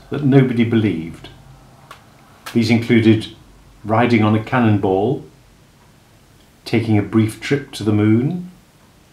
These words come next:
and escaping from a marsh by pulling himself out by his own hair. This latter feat is impossible, for the upward force on the Baron's hair would have cancelled,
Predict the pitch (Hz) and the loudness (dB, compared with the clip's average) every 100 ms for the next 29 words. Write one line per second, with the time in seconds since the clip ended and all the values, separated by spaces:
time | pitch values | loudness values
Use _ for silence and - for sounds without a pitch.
0 | _ _ 131 117 - 180 170 180 143 143 | _ _ -6 -4 0 2 2 2 4 4
1 | 135 131 123 113 - - - 135 131 - | 6 4 2 -2 -8 -20 -2 -2 0 0
2 | 196 202 147 156 143 135 113 - 123 127 | 0 2 0 0 0 0 -2 -2 0 4
3 | 139 139 131 - 95 92 101 - _ _ | 4 4 2 0 -2 -6 -10 -16 _ _
4 | _ _ _ _ _ _ _ _ _ _ | _ _ _ _ _ _ _ _ _ _
5 | _ - _ _ _ _ - 113 165 151 | _ -20 _ _ _ _ -18 -12 -8 -4
6 | 131 131 113 123 104 101 87 - 87 82 | -2 0 0 0 -2 -2 -4 -4 -6 -6
7 | 107 - - - - _ 107 143 147 113 | -8 -10 -16 -20 -20 _ -2 -2 0 -4
8 | - 135 117 107 104 104 104 104 - 104 | 0 0 0 -2 0 0 0 -2 -2 0
9 | 110 113 110 - 143 - 113 | 0 0 -2 -2 -2 -2 -4